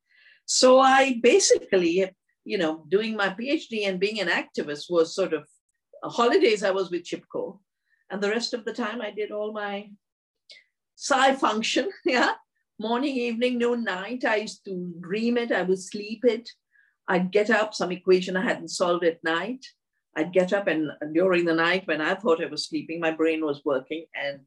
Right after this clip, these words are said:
I could get up and just write it. Uh, so the two went hand in hand, they went side by side. And why then did I stop?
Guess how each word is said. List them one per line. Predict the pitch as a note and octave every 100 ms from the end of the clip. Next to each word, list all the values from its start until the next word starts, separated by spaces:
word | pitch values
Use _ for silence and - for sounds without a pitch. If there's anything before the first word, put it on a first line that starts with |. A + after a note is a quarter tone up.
| _ _
I | D#3
could | C3+ C3
get | D#3+
up | C#3
and | C#3+
just | A#2 B2 -
write | - - -
it. | - - _ _ _ - - _
Uh, | - D#4+
so | E3 -
the | G4 G4
two | G#4+ G#4+
went | G4 E4 D#4+ -
hand | A3+ D4
in | A#3+
hand, | A3+ C#4+ F4+
they | G3+
went | F#3 F#3 F3+
side | D#3 D#3+
by | B2 G#2
side. | - - E4 - _ _ _ _ _ _ _ _ _ _ _ _ _ _ _ _ - -
And | B3+ G#3+
why | B3 D4
then | A#3+ C4+ C4+
did | A#3+ G#3
I | E3
stop? | E3 - - G#4+ C#4+ D#3 -